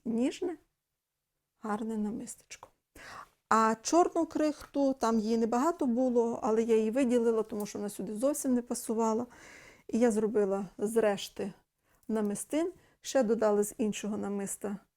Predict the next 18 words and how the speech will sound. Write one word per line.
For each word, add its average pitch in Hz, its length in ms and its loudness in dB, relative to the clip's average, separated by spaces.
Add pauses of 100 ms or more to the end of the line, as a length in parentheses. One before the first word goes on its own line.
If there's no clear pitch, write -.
(920)
щоб - 280 0
подовжити, 285 680 4
тому 214 260 -4
що 196 280 -6 (180)
на 220 140 -2
дві 220 180 -2
нитки 208 460 -4 (100)
однозначно 233 640 -4
не 277 120 2
виходило 254 580 -2
їх. 247 340 -4 (1300)
Додала 220 380 4
такі 208 380 -2 (1040)
бордові, 247 720 2 (380)
круглі 262 600 0
і 208 280 -2 (540)
подовгасті 190 600 -6
циліндри. - 540 -8